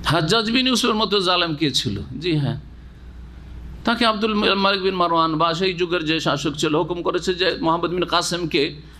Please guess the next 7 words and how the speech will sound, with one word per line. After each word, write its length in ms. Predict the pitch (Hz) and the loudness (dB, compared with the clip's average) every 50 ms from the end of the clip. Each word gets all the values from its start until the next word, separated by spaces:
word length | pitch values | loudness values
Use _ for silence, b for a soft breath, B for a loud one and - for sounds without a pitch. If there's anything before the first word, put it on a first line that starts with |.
| - - | -8 -2
আহ, 180 | - 147 160 160 | 0 2 2 2
সিন্ধু 360 | 151 - 185 190 190 185 208 | 2 2 2 4 4 4 2
প্রদেশে 460 | 208 208 214 202 202 202 - - 202 | 2 2 0 2 2 0 2 2 0
ভারতে 760 | 185 135 127 127 139 160 196 220 208 - 180 185 156 - 196 180 | 0 0 0 0 2 2 2 0 0 0 -2 -2 0 0 0 0
জেহাদের 360 | 156 170 185 180 175 170 175 | 2 2 0 0 0 0 0
জন্য 240 | 156 175 170 165 160 | 0 0 0 0 0
পাঠাও। 360 | 139 147 135 117 120 110 104 | 0 -2 -2 -2 -2 -4 -6